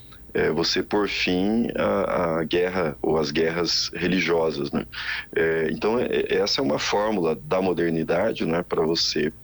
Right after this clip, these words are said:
permitir a pluralidade de credos e, ao mesmo tempo, é, exercer a política, né, a opção política, sem que ela esteja vinculada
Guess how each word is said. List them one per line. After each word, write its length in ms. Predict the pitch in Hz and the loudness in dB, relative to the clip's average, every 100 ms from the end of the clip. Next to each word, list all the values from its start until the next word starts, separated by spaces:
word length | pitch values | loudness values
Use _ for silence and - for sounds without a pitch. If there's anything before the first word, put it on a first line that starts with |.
| - - | -20 -6
permitir 540 | - 101 104 - - 82 | 0 2 2 0 0 0
a 60 | |
pluralidade 840 | 80 82 82 82 78 78 78 73 | 0 0 2 2 0 0 0 -2
de 140 | 76 92 | -4 -4
credos 720 | - 87 98 - - - - - - - - | 0 2 2 -2 -2 -2 -4 -10 -20 -20 -6
e, 260 | 87 87 98 | 0 2 4
ao 80 | 110 | 2
mesmo 320 | 107 104 107 | 2 0 -2
tempo, 960 | - 95 92 92 - 110 117 120 110 - - - | -2 -2 0 -2 0 2 4 2 0 -4 -20 -4
é, 220 | - - | 0 0
exercer 840 | 180 104 92 - - 95 110 95 - - | 0 0 0 0 0 -2 -2 -4 -6 -2
a 180 | 78 | -2
política, 720 | 78 - 85 87 117 - - 76 | -2 0 0 2 0 -2 -2 -2
né, 140 | 78 | 0
a 60 | 82 | 0
opção 480 | 78 - - 87 | 0 0 0 0
política, 520 | 87 76 80 - - 208 | -2 -2 0 0 0 0
sem 360 | - - 98 | 0 0 0
que 420 | - - 113 110 - | -2 0 2 2 2
ela 420 | - 87 95 92 | 2 2 2 2
esteja 440 | 82 - - 85 87 | 0 -2 -2 0 0
vinculada 840 | 85 82 - 78 80 80 90 92 | 0 -2 0 2 2 2 2 0